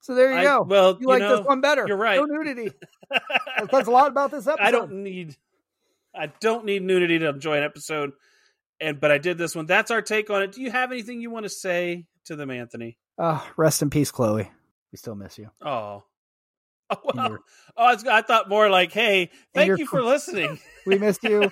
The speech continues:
Speaker 2: <laughs>
Speaker 1: and your Kool-Aid dyed hair. Just saying.
Speaker 2: Oh, she, I feel, you know, that
Speaker 1: I'm
Speaker 2: is
Speaker 1: sorry.
Speaker 2: the thing is sometimes we don't take a moment to,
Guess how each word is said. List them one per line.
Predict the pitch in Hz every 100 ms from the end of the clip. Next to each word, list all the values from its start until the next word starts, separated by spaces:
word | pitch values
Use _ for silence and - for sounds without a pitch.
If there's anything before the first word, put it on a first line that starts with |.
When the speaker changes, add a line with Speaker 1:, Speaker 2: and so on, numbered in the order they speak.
| - -
Speaker 2:
<laughs> | 254 -
Speaker 1:
and | 185
your | 180
Kool-Aid | - 208 202 196 175
dyed | 180 175
hair. | 156 156 151 147 - _ _ _ _ _ _ _ _ _ _ _ -
Just | 156 -
saying. | 113
Speaker 2:
Oh, | 185 180 175 160 160 156 - -
she, | - 269 - - _ _ _ _
I | 254
feel, | 269 285 240
you | 254
know, | 247 226 214
that | 214 233
Speaker 1:
I'm |
Speaker 2:
is | 208
Speaker 1:
sorry. | - 214 208 196
Speaker 2:
the | 196
thing | 180
is | 160
sometimes | 233 196 196 165
we | 160
don't | 165 165 - _ _
take | 175 160
a | 139
moment | 143 147 139 131 -
to, | 147 127